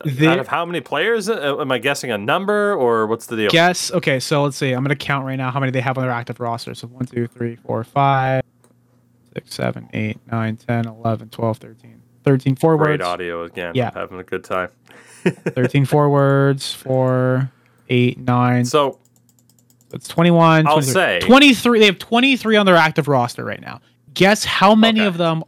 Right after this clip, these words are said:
Speaker 1: are, are Quebecois?
Speaker 2: <sighs> Um,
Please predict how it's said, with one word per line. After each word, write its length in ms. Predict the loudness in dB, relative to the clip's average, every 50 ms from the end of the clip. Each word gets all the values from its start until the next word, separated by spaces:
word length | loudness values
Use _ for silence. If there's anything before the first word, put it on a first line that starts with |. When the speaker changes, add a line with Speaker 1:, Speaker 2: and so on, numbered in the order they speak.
| _ -6
Speaker 1:
are, 240 | -4 -4 -4 -4 -6 _ _ -20 -12 _ -4
are 160 | -2 -2 -4
Quebecois? 720 | -4 -2 -2 -2 -2 -2 -4 -4 -4 -4 -4 -4 -6 -10 _ _ _ _ _ _ _ _ _ _ _ _ _ _
Speaker 2:
<sighs> 60 | -12 -10 -10 -8 -8 -10 -10 -12 -14 -14 -16 -18 -18 -18 -18 -20 -20 -20 -20 -18 -8 -2
Um, 760 | 0 0 2 2 2 0 0 -2 -2 -4 -6 -6 -6 -8 -10